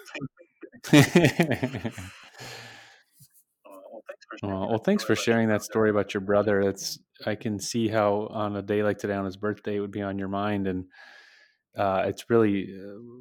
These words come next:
relevant to all that we're talking about here. And, you know, apart from Christ, apart from his word,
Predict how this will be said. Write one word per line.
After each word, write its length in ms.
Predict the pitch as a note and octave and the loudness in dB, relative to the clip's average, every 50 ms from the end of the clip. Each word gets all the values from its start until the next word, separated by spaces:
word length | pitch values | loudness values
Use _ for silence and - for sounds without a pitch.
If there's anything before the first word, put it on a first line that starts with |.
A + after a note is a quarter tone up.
| B2 A#2+ | -12 -6
relevant 460 | A2 G#2 G#2 A#2 B2 A2+ A2 G#2 G2 - | -2 0 4 4 4 4 4 2 0 -2
to 340 | A2 G2 F#2+ G2+ - - - | -2 -4 -4 -6 -10 -14 -6
all 200 | - G2+ G2+ G2+ | -2 0 2 2
that 120 | G2 G2+ G2+ | 0 0 -2
we're 100 | G2+ G2+ | -4 -4
talking 400 | - - F#2 G2 - - A2 G2+ | -4 -6 -8 -8 -6 -6 -6 -4
about 260 | G2 F#2 F#2 F#2 F#2 | -4 -4 -6 -6 -6
here. 220 | G2 G2+ F#2+ F#2+ F#2+ | -6 -4 -4 -4 -4
And, 260 | F#2+ G2 F#2+ G2 - - | -4 -4 -4 -6 -6 -4
you 80 | A2+ | -2
know, 120 | A2 G#2+ G#2 | 2 2 2
apart 460 | G2+ - - - - A#2+ B2 C3+ - | 2 0 -2 2 4 6 6 6 4
from 180 | - B2 A2+ G#2 | 0 -4 -4 -4
Christ, 420 | - - G2+ F#2+ G2 G2 - - | -2 0 0 0 0 -2 -4 -8
apart 360 | G#2 - - - A2 B2 A#2+ | -12 -8 -4 -2 -2 -2 -2
from 180 | - A2 G2+ F#2+ | -4 -6 -6 -6
his 200 | G2 F#2+ F#2 F#2 | -6 -8 -8 -6
word, 500 | G2 G2 A2+ C3+ C3 G#2+ G2 G2 G2+ | -4 -2 -2 0 0 -2 -2 -4 -8